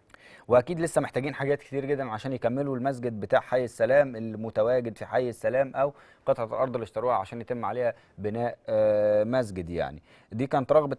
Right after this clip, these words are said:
إسلام، آه، وهو بيقول لأبوه، آه، الموقف اللي حصل، آه، معاه طبعًا، تمام؟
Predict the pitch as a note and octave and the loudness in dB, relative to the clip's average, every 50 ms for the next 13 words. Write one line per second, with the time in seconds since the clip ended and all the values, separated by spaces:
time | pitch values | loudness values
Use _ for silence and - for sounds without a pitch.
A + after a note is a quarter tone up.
0 | - B2 A#2 - C#3 D3 D#3 D#3+ D#3 D3+ C#3 C3 B2+ B2+ B2 B2 B2 B2 B2 A#2+ | -8 -8 -4 4 8 8 8 8 8 4 0 0 2 4 4 4 4 2 0 0
1 | C#3 C#3+ C3+ B2 B2 A#2+ B2 C3+ C3+ B2+ A#2+ B2 C3 C#3 C3 A#2 - - A2+ A2+ | 2 2 2 2 0 0 -2 2 2 2 2 2 2 0 -2 -2 0 2 4 6
2 | A2+ A2+ A2 A2+ A#2 B2 B2+ - - A#2+ - A2+ A2 - - C3 C3 - - A#2+ | 6 6 6 4 2 0 -2 -2 -4 -6 -4 -4 -4 -2 0 -2 -2 2 2 0
3 | A2 G#2+ G#2 G2 G2 G2 G2 G2+ G2 G2 G2 G2 G2 G2 G2 G2 G2+ F#2+ G2+ A2+ | 2 2 2 2 2 4 4 4 4 4 4 4 2 2 2 0 0 0 2 2
4 | A2+ - - F#2+ E2 D2 C#2+ D2+ D2+ - F#2+ G2+ A#2+ D#3 E3+ E3 | 0 2 2 0 0 0 -4 -8 -6 -4 0 4 4 4 4 2